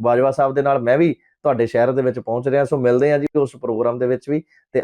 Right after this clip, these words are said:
ਅੱਜ ਦੇ ਪ੍ਰੋਗਰਾਮ ਦੇ ਵਿੱਚ ਮੈਨੂੰ ਲੱਗਦਾ ਆਪਣੀਆਂ ਖਬਰਾਂ ਜਿਹੜੀਆਂ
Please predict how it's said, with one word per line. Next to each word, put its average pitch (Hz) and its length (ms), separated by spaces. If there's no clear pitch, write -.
ਅੱਜ 135 100
ਦੇ 185 120
ਪ੍ਰੋਗਰਾਮ 175 400
ਦੇ 165 100
ਵਿੱਚ 156 140
ਮੈਨੂੰ 143 220
ਲੱਗਦਾ 135 220
ਆਪਣੀਆਂ 131 260
ਖਬਰਾਂ 120 300
ਜਿਹੜੀਆਂ 123 300